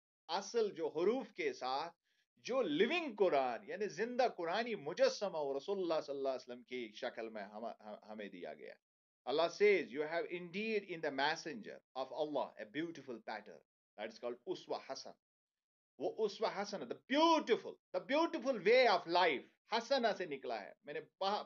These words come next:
बारहा इसकी interpretation आपको बताई। हुस्न, जिस, जि-, जि-, आंखें जिससे, आंखें जिसे देखकर खुश हो जाए, ऐसा इखलाक,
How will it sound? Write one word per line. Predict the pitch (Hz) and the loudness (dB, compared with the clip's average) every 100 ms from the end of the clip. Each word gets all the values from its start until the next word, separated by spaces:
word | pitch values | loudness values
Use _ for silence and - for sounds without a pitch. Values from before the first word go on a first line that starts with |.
| - | 2
बारहा | 240 240 196 | 4 6 4
इसकी | 190 165 - 160 | 2 0 -8 -10
interpretation | 143 139 131 123 120 113 | -6 -6 -6 -8 -8 -10
आपको | 104 101 | -10 -12
बताई। | 101 85 80 - _ _ _ - | -12 -10 -10 -12 _ _ _ 2
हुस्न, | - - 147 - _ _ _ - | 4 4 -2 -4 _ _ _ -8
जिस, | 214 - _ _ | -6 -6 _ _
जि-, | 160 202 135 147 | -2 -2 -2 -8
जि-, | 196 - _ _ | -10 -10 _ _
आंखें | 220 277 294 - 302 311 190 | 2 4 4 2 2 2 0
जिससे, | 247 - - 240 247 214 - _ - | -6 -6 2 6 6 6 2 _ -4
आंखें | 196 214 214 220 214 | -2 -2 -2 -4 -4
जिसे | 202 185 190 | -6 -6 -6
देखकर | 151 165 160 165 | -4 -4 -4 -10
खुश | 151 - 147 135 | -12 -14 -12 -10
हो | |
जाए, | 107 92 78 - - | -8 -8 -10 -12 -6
ऐसा | 175 175 | -6 -6
इखलाक, | 151 123 143 127 85 | -12 -8 -4 -4 -4